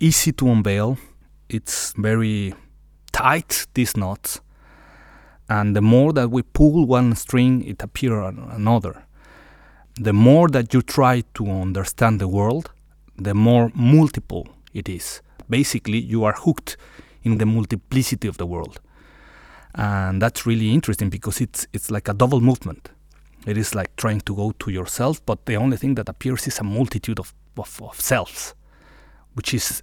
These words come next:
which is you, but it's not you at the same time. You are, you are breaking the boundaries of, of, of things, but at the same time, you're opening the world.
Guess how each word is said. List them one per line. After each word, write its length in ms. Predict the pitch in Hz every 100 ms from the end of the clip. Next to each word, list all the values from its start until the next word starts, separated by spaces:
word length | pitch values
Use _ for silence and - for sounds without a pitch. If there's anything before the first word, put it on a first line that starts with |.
| -
which 260 | 104 -
is 180 | 107 87
you, 160 | 117 151
but 200 | 120 113
it's 200 | 107 -
not 280 | 226 - 95
you 180 | -
at 80 | 87
the 80 | 98
same 200 | - 87
time. 260 | - 82 - - - -
You 260 | 98 117
are, 200 | 107 104 - _ _ - _ _ _ - _ - - - _ _ _ - - -
you 160 | - 95
are 60 |
breaking 540 | 101 120 147 - 147 127
the 80 |
boundaries 560 | 110 120 139 120 123 -
of, 240 | 98 - -
of, 320 | 110 - - 160
of 160 | 95 - _ _ - - _ -
things, 340 | 120 151 170
but 140 | - 104
at 40 |
the 80 | 107
same 220 | - 110
time, 260 | - 120 131 - - -
you're 160 | 101 -
opening 420 | 135 123 101 104
the 100 | 92
world. 440 | 92 139 101 90